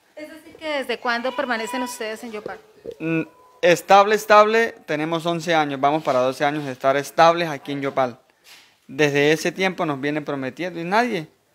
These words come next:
Speaker 2: no nos han cumplido, ¿sí me entiende? Eso es lo que queremos, que nos cumplan, no queremos más nada.
Speaker 1: ¿Por qué en otras administraciones ustedes no exigieron igual?
Speaker 2: Porque estábamos esperando y espere y espere, como siempre le dicen a uno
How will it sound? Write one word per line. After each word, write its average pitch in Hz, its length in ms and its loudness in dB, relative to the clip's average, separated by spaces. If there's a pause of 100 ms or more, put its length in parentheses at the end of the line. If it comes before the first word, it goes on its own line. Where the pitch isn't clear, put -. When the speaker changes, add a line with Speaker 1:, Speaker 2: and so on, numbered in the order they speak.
(320)
Speaker 2:
no 147 100 -4
nos 165 200 2
han 170 120 0
cumplido, 170 480 0
¿sí 160 100 -8
me 165 100 -2
entiende? 170 340 -4
Eso 156 140 -2
es 175 40 2
lo 175 60 0
que 156 140 -4
queremos, 165 380 0
que 147 100 -8
nos 143 180 -6
cumplan, 190 340 -4
no 160 120 -8
queremos 175 320 -2
más 180 120 -8
nada. 214 300 -8 (480)
Speaker 1:
¿Por 294 200 -14
qué 294 160 -18
en 285 80 -16
otras 277 500 -8
administraciones 226 920 -10
ustedes 220 460 -14
no 240 300 -12
exigieron 226 560 -16
igual? 214 220 -20 (800)
Speaker 2:
Porque 196 460 4
estábamos 196 600 4
esperando 175 680 4
y 175 60 0
espere 180 460 2
y 175 80 0
espere, 175 460 0
como 156 240 -2
siempre 175 340 -2
le 156 80 2
dicen 156 300 -2
a 147 80 2
uno 165 460 -2